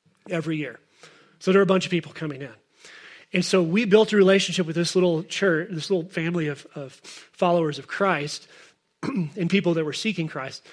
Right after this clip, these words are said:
And remember, uh, there were all of these, uh, barriers to us doing this thing we wanted to do. We wanted to build a farm on the church property that I worked for,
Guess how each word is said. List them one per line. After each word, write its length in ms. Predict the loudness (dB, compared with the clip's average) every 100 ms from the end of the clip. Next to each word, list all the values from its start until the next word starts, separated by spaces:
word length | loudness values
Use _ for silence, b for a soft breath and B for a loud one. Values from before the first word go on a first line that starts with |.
| B 0
And 80 |
remember, 420 | 4 6 4 2 0
uh, 280 | -4 -6 -12 _ b b b b
there 100 | 2
were 120 | 2
all 280 | 2 2 4
of 80 | 2
these, 320 | 2 0 -4 -8
uh, 120 | -8
barriers 680 | 0 4 6 6 4 0 -2
to 100 | -4
us 120 | -4
doing 280 | -2 0 2
this 120 | 0
thing 140 | 0 0
we 80 |
wanted 260 | 0 -2 -4
to 60 | -2
do. 160 | 0
We 60 | 2
wanted 240 | 0 0
to 60 | 2
build 220 | 4 2
a 60 | 0
farm 500 | -4 -2 0 -2 -6
on 140 | -10
the 60 | -6
church 320 | -4 -4 0
property 340 | 0 2 -2
that 100 | -4
I 60 | -4
worked 220 | -4 -4
for, 280 | -10 -12